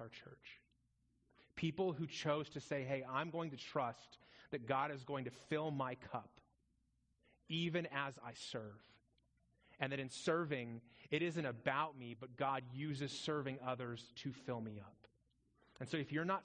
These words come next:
serving in our church right now, this is a pitch. You can scan this Q R code. You can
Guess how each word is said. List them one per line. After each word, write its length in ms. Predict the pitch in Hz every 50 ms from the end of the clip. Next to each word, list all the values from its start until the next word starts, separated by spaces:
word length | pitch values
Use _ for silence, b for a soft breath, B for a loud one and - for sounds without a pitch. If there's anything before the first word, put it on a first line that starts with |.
| - -
serving 400 | - 160 160 156 151 160 156 143
in 80 | 135 135
our 80 | 131
church 360 | 123 - - - 139 139 - -
right 200 | 139 123 120 120
now, 160 | 120 117 117
this 260 | 110 107 135 147 143 -
is 200 | 135 135 131 117
a 60 | 120
pitch. 440 | - - - 107 - - - - - _ _ _ _ _ _ _ _ _ _ _ _ _ _ _ _ _ _ _ _ _ _ _ _ _ _ _ _ _ _ _ _ _ _ _ _ _ - -
You 100 | 147 143
can 160 | - - 135
scan 380 | - - - - 151 147 151 156
this 160 | 151 147 -
Q 260 | - - 165 147 139
R 140 | 135 139 143
code. 500 | 139 - - 156 151 160 160 160 165 160 - B B B B B B B
You 120 | - 143
can 180 | 135 - 123 127